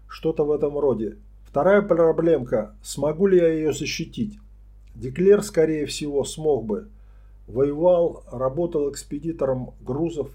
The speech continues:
обидчиков своих порезал. У меня такого опыта нет. Немного владею разными боевыми искусствами,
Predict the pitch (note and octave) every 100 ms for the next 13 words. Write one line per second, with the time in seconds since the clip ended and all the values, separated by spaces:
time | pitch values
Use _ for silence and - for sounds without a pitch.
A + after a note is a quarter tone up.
0 | - A#2+ B2+ F3 - - C3+ D#3 D3 C3
1 | D#3 D3+ C3 A#2+ A2 - - - - -
2 | - A#2 D3 F3 C#3+ D3 D#3 D3 C#3+ C3+
3 | B2+ B2 A2 - - - - - - -
4 | - - B2 D3+ F#3 G#3 F#3 D#3+ D#3+ E3
5 | F3 D#3+ E3 D3+ D3+ C#3+ C3+ D3+ D#3+ D#3+
6 | D3 - F#3 F3+ - B2 A2+ G#2